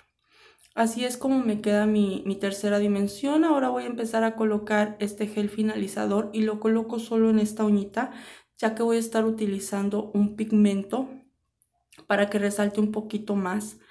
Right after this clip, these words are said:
Eh, meto a curar la lámpara por quince segunditos y utilizo este que es, eh, un pigmento para maquillaje de la marca de nix,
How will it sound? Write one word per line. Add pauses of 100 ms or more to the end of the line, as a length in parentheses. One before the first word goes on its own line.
(540)
Eh,
meto
a
curar
la
lámpara
por
quince
segunditos
y
utilizo
este
que
es,
eh,
un
pigmento
para
maquillaje
de
la
marca
de
nix,